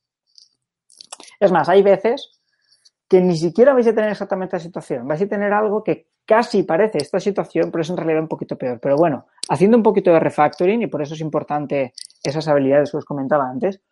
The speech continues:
podéis llegar a esta situación y luego a partir de aquí es cuando podéis aplicar el patrón.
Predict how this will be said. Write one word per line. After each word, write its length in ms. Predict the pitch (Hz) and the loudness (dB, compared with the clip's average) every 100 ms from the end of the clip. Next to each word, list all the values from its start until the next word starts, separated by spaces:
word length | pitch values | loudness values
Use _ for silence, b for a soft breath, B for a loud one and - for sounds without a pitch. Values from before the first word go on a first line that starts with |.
| _ _ _ | _ _ _
podéis 320 | 160 151 185 190 | 2 6 6 6
llegar 240 | 190 202 | 4 4
a 40 | |
esta 200 | 143 - | 2 0
situación 600 | 156 160 160 208 190 226 B B B | -4 -4 -2 -2 -2 -6 B B B
y 120 | 185 196 | 2 4
luego 180 | 214 | 4
a 60 | 220 | 2
partir 340 | 156 156 196 208 | 0 4 4 4
de 80 | |
aquí 300 | 190 - 196 | 0 2 2
es 100 | 196 | 2
cuando 220 | - 147 135 | 0 -4 -4
podéis 200 | 143 156 | -6 -6
aplicar 300 | 156 139 151 | -8 -8 -8
el 80 | |
patrón. 340 | 147 - - | -8 -14 -20